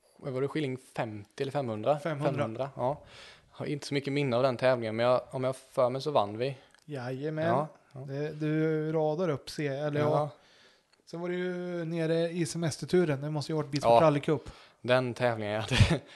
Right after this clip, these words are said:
Speaker 1: <laughs> eh, onotat, eh, nere i, i Sunnebo med sk-, skitfräna vägar. Och jag gick ut som första bil, eh, och det var ju jättehalt. Det var ju massa lösgrus och jag,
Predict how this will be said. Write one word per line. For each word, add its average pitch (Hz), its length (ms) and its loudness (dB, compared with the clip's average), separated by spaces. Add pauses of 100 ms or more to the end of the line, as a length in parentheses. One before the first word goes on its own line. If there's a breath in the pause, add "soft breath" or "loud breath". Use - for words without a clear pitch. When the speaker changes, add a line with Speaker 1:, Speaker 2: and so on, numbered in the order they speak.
(340 loud breath)
Speaker 1:
<laughs> - 0 -
eh, 117 280 -2
onotat, 139 840 2
eh, 123 160 -4
nere 123 220 -2
i, 123 180 -2
i 123 40 -2
Sunnebo 123 520 0 (100)
med 120 380 -2 (400)
sk-, - 360 -20 (260)
skitfräna 117 540 0
vägar. 120 400 2 (460 loud breath)
Och 131 320 2 (560)
jag 147 160 6
gick 151 140 0
ut 135 200 4 (140)
som 131 180 -2
första 117 300 2
bil, 123 300 0 (200)
eh, 131 160 -10
och 131 140 -4
det 120 80 4
var 120 120 2
ju 113 120 -2
jättehalt. 113 640 2
Det 113 80 -6
var 117 100 0
ju 113 140 0
massa 117 360 0
lösgrus 113 640 -2
och 117 100 -2
jag, 113 180 4